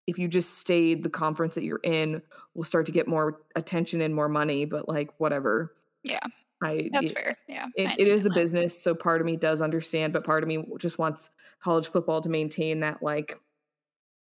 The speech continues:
Speaker 1: innocence of no
Speaker 2: Mm-hmm.
Speaker 1: money. But, um, it, in this case, both those teams that are going to the S E C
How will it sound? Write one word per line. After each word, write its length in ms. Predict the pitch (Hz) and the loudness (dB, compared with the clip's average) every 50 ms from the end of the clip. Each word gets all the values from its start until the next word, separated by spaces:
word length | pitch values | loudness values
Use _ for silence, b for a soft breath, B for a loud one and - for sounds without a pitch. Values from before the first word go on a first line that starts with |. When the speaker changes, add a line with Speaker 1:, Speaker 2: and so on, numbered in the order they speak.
| _ _ _ | _ _ _
Speaker 1:
innocence 960 | 180 170 160 156 151 151 - - 165 156 151 151 - - - - - - - _ _ _ _ _ _ _ | -2 0 0 0 -2 -4 -4 -6 -4 -4 -4 -6 -8 -10 -14 -16 -16 -16 -18 _ _ _ _ _ _ _
of 120 | 185 170 | -2 0
no 200 | 170 165 170 170 | 0 2 2 2
Speaker 2:
Mm-hmm. 80 | 170 165 | 2 2
Speaker 1:
money. 600 | 165 160 160 160 165 160 - - 196 196 185 _ B B B B B B B B _ _ - | 0 0 0 -2 -4 -4 -4 -4 -4 -6 -8 _ B B B B B B B B _ _ -4
But, 300 | - - - - _ _ _ _ _ _ _ _ | -4 -4 -4 -6 _ _ _ _ _ _ _ _
um, 520 | - 170 170 175 170 156 156 147 156 170 - _ _ _ _ _ _ _ _ _ _ | 0 2 2 2 2 2 0 0 -2 -4 -8 _ _ _ _ _ _ _ _ _ _
it, 260 | - - 190 190 - - - _ _ _ _ _ _ - | 0 2 2 2 0 -6 -20 _ _ _ _ _ _ 2
in 160 | 208 196 208 | 4 4 6
this 160 | 262 403 403 | 4 2 2
case, 380 | - - 185 170 170 190 185 196 | 2 2 4 4 4 0 -2 -2
both 480 | 175 175 185 214 254 294 381 403 - | -4 -4 0 2 4 4 4 4 2
those 240 | - 427 403 392 - | 2 4 4 2 2
teams 500 | - - 415 403 440 440 440 440 403 349 | 2 2 4 4 4 2 2 2 0 0
that 140 | 294 302 269 | 0 2 2
are 80 | 269 254 | 2 4
going 280 | 262 294 302 302 311 311 | 4 4 4 4 2 2
to 40 | |
the 120 | 294 302 311 | 2 2 0
S 180 | 339 330 - | 0 2 2
E 100 | 349 339 | 2 2
C 440 | 339 339 - 381 381 381 381 381 - | 2 4 2 2 2 2 0 -2 -4